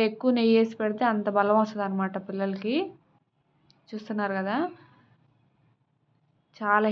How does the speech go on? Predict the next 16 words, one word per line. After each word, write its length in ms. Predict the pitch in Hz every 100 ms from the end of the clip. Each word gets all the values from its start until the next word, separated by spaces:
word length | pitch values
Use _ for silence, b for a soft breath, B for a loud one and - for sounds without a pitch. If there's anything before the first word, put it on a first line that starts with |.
| 214
హెల్దీ 280 | 208 208 226
ఫుడ్ 220 | 220 196 196
అండి. 260 | 190 226 339 - - _ _ _ _ _ _ _ _ _ _ _ _ _ _ _ _ _ 202
ఒకసారి 340 | - 208 202 208
ట్రై 120 | 208 202
చేయండి 260 | 208 202 196
మీరు 180 | 196 196 196
కూడా. 140 | 196 202
చక్క 200 | 208 208 208
పిల్లలకి 460 | 208 208 208 208 233 247 - 208
ఈవినింగ్ 420 | 208 208 208 208 196 - _ - 208
ఇంటికి 260 | 208 214 214
వస్తారు 300 | 214 208 185
కదా 120 | 185 190
స్కూల్ 280 | - 196 196 196
నుంచి, 300 | 190 190